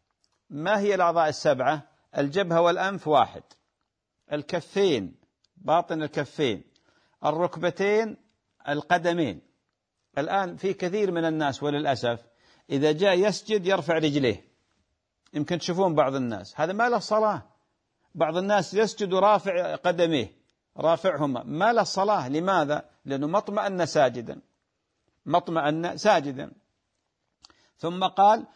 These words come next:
"ثم اجلس حتى تطمئن جالسا"، يعني لما ترفع من السجدة الأولى تجلس حتى تطمئن جالساً، إنك تجلس جلسة ما تستعجل فيها، ترفع تق-، وأنت جالس تقول:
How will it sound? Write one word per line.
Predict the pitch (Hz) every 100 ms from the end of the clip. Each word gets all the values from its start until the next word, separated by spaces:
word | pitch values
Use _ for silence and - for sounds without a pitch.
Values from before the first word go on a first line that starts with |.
| _
"ثم | - 165 165 175
اجلس | 226 196 226 247 -
حتى | 214 208 196
تطمئن | 180 175 165 165 165 147
جالسا"، | 127 117 98 90 - - _
يعني | 117 120
لما | 151 156
ترفع | 147 202 202 202 180
من | 175
السجدة | 165 - 185 156 147
الأولى | 143 151 127 131 151 _ _ _ _ _ _
تجلس | 160 185 202 214 -
حتى | 196 196 185
تطمئن | 165 170 - 160 160 - 220 226 202 180 156 165 - _ -
جالساً، | 127 156 139 120 110 104 90 -
إنك | 147 151
تجلس | - 180 185 196 226 208 - -
جلسة | 190 190 226
ما | 220 196
تستعجل | 220 165 - 170 147 139
فيها، | 131 110 92 _ _ _ _ -
ترفع | 170 190 202 233 - _ _
تق-، | - -
وأنت | - 147 147 147
جالس | 139 175 196
تقول: | 185 165 160